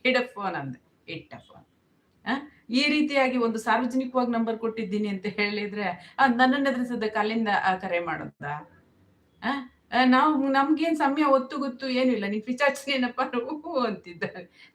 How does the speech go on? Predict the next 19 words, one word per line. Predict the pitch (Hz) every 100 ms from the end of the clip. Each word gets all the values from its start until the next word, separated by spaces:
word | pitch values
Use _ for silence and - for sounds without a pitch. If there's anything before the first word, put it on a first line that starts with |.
| -
ಆ, | 339 - _ - 285
ಎಂತ | 269 339 - 311
ಮತಿಭ್ರಷ್ಟ | 277 247 254 277 220 254 269 - 254 226
ಜೀವಗಳು. | 180 226 233 208 202 - - - -
ಅವೇ | 269 269
ಮೊದ್ಲು | 269 254
ಅಂಡರ್‌ಗ್ರೌಂಡ್ | 240 233 269 262 269 247
ಆಗಿ | 226 214
ಬಂತು | 196 185
ಹೆದರ್ಕೊಂಡು. | 185 196 214 214 170 135 135 - _ -
ನನ್ನನ್ನ | 269 269 339 254
ಎದುರಿಸೋಕೆ | 247 233 254 240
ಹನ್ನೆರಡು | 196 208 220
ಗಂಟೆ | 220 214
ರಾತ್ರಿ | 208 208 190
ಫೋನ್ | 190 185 170
ಮಾಡ್ತಾರೆ. | 151 - - _ _ - 240
ಎಂತ | 247 247 - 233 220 202
ಅವಿವೇಕಿಗಳು. | 202 208 196 190 190 160 156